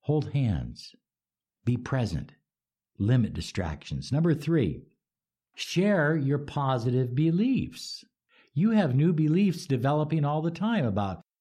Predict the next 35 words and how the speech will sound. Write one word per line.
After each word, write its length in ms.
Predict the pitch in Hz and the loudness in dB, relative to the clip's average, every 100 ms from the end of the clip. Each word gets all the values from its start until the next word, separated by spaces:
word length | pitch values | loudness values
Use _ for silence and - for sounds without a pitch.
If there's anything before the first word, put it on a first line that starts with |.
| - | -6
where 300 | 92 107 120 | -2 0 0
you 180 | 120 120 | 0 0
should 220 | - 104 | 0 0
live, 400 | 123 165 170 151 | 2 4 4 2
what 220 | 113 85 | -2 -4
kind 180 | 131 120 | -4 -2
of 80 | 104 | 0
work 400 | 107 143 160 156 | 0 0 0 0
we 140 | 156 | -2
should 260 | - 151 127 | 0 -2 2
do, 380 | 139 143 147 147 - - | 2 2 0 -4 -16 -6
what, 280 | 110 - | -6 -6
what 220 | 113 110 110 | -6 -4 -4
we 100 | 107 | -4
should 160 | 107 | -2
invest 680 | 95 87 85 147 151 - - | -2 -2 0 0 -2 -4 -4
in, 460 | 160 156 147 143 139 - - - | -2 0 0 0 -4 -12 -20 -6
where 220 | 110 110 | 0 2
we 80 | 110 | 2
should 180 | 107 107 | 2 2
take 200 | 120 110 | 2 2
our 80 | 101 | 2
vacation. 640 | 95 92 - 160 165 - | 2 0 2 0 0 -4
What 140 | 143 | -2
are 40 | 214 | 0
your 220 | 214 190 | 0 0
beliefs? 640 | 170 170 196 151 - - _ _ _ _ _ | 2 2 2 0 -4 -16 _ _ _ _ _
There's 200 | 147 208 | 4 6
no 160 | 220 254 | 6 6
need 240 | 220 202 | 6 6
to 80 | 170 | 4
share 320 | - - 175 | 0 2 2
your 180 | 160 127 | 4 4
negative 500 | 120 160 220 160 104 | 4 4 2 2 2
beliefs. 500 | 98 90 117 180 - | 2 2 2 0 -4